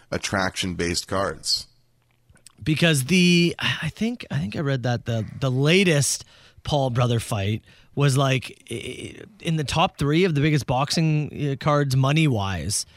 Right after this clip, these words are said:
Speaker 2: in the whole year.
Speaker 1: Yeah.
Speaker 2: Which, you know,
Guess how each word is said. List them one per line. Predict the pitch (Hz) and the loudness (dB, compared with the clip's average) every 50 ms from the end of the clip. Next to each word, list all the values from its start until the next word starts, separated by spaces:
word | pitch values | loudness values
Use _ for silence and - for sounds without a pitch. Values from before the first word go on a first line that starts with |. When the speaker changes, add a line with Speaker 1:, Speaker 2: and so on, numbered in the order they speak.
| - - _ _ _ _ - | -20 -20 _ _ _ _ -4
Speaker 2:
in | - 156 | -2 2
the | 156 143 | 2 4
whole | 139 160 151 143 | 4 4 4 4
year. | 131 135 165 190 - - - _ _ _ _ _ _ _ _ _ _ _ - | 4 4 4 2 0 -2 -6 _ _ _ _ _ _ _ _ _ _ _ -8
Speaker 1:
Yeah. | 110 92 92 82 80 - - | -6 -4 -4 -4 -6 -4 0
Speaker 2:
Which, | 151 170 170 151 - - - - - _ _ _ _ _ _ _ _ _ _ _ _ _ _ _ _ - | 2 2 2 2 2 0 0 -2 -4 _ _ _ _ _ _ _ _ _ _ _ _ _ _ _ _ -6
you | 143 160 156 | -2 -2 0
know, | 135 117 110 113 | 0 -2 -4 -4